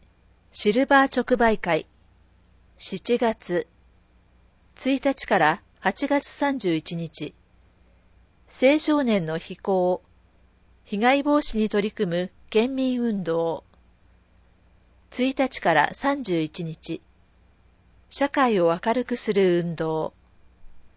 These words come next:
一日、二日、八日、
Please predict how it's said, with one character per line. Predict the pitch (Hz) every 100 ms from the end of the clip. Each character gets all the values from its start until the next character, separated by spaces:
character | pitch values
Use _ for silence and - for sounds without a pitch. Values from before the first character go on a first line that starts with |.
| _ _ _ _ _
一 | - 233 247
日、 | - 202 - 165 - - _ _ _
二 | - 196 - 214
日、 | - 180 165 - _ _ _ _ _ _ _
八 | 190 220 240 -
日、 | 185 175